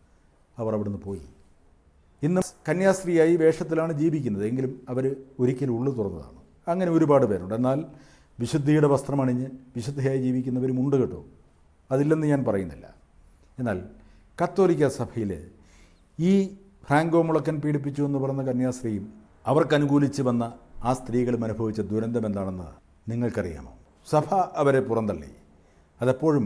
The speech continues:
പുരുഷ മേൽക്കോയ്മ നിലനിൽക്കുന്ന ഒരു സഭ തന്നെയാണ് കത്തോലിക്ക സഭ അല്ലെങ്കിൽ ക്രിസ്ത്യൻ സഭകൾ. അവിടെ ഫ്രാങ്കോ മുളക്കന് അനുകൂലമായിട്ടാണ് ഈ സഭാധികാരികൾ മുഴുവൻ നിന്നത്. എന്തിന്? രാഷ്ട്രീയക്കാരടക്കം പി സി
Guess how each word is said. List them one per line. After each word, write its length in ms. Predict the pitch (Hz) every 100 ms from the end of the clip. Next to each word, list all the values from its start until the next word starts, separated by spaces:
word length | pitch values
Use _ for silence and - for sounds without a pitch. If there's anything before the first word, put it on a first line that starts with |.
| 92 - - - - _ 147
പുരുഷ 300 | 185 190 185 175
മേൽക്കോയ്മ 500 | 175 156 175 170 165 156
നിലനിൽക്കുന്ന 560 | 156 156 151 156 151 160 156 - 139
ഒരു 100 | 143 156
സഭ 120 | 151 151
തന്നെയാണ് 380 | 160 156 131 104 -
കത്തോലിക്ക 380 | 113 123 107 104 95
സഭ 120 | 73 - -
അല്ലെങ്കിൽ 260 | 117 123 131 131
ക്രിസ്ത്യൻ 260 | 120 131 -
സഭകൾ. 300 | 101 107 92 - - - - _ -
അവിടെ 220 | 135 170 127
ഫ്രാങ്കോ 360 | 139 165 180 185
മുളക്കന് 480 | 170 165 165 165 165 175 - 120
അനുകൂലമായിട്ടാണ് 840 | 143 151 156 151 147 139 139 143 147 - - - 120
ഈ 20 | 135 139
സഭാധികാരികൾ 760 | 127 135 139 127 123 120 113 113
മുഴുവൻ 240 | 110 110 107
നിന്നത്. 280 | 98 92 71 - - _ _ _ -
എന്തിന്? 360 | 131 151 156 147 - - - _ -
രാഷ്ട്രീയക്കാരടക്കം 1040 | 117 160 - 175 175 175 165 156 156 151 95 - - _ _ _ _
പി 80 | 120
സി 100 | 151